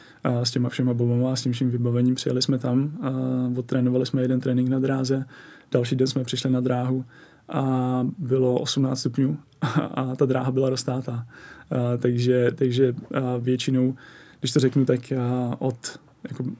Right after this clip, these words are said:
dráhy se začínají ledovat většinou říjen, listopad,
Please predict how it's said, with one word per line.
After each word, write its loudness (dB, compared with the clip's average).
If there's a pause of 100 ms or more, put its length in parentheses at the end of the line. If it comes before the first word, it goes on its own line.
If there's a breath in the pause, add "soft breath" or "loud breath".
dráhy 2
se 2
začínají 2
ledovat 2
většinou 0
říjen, 2
listopad, -2